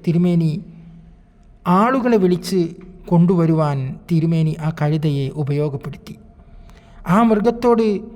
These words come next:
നബി സല്ലല്ലാഹു അലൈഹി വസല്ലമ, "നീ ഇന്ന ആളെ വിളിച്ചു കൊണ്ടുവരണം" എന്ന് പറഞ്ഞാൽ ആ കഴുത ആ വ്യക്തിയുടെ വീടിൻ്റെ അടുത്ത് ചെന്ന്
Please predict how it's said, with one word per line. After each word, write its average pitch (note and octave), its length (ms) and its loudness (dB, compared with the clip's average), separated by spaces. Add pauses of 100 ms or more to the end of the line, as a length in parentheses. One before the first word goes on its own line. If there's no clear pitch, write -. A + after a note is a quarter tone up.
(440)
നബി F#3 140 0
സല്ലല്ലാഹു A3 460 0
അലൈഹി A3 140 0
വസല്ലമ, G#3+ 360 0
"നീ G3+ 180 2 (320)
ഇന്ന G3+ 240 2
ആളെ G#3+ 420 2
വിളിച്ചു G3 340 -2
കൊണ്ടുവരണം" G#3 560 2 (120)
എന്ന് G3 180 0
പറഞ്ഞാൽ E3+ 420 0 (720)
ആ F#3 100 2 (140)
കഴുത E3+ 260 4 (760)
ആ F#3+ 100 2
വ്യക്തിയുടെ G#3 680 2
വീടിൻ്റെ F3 680 0
അടുത്ത് E3 300 0
ചെന്ന് D3+ 300 -2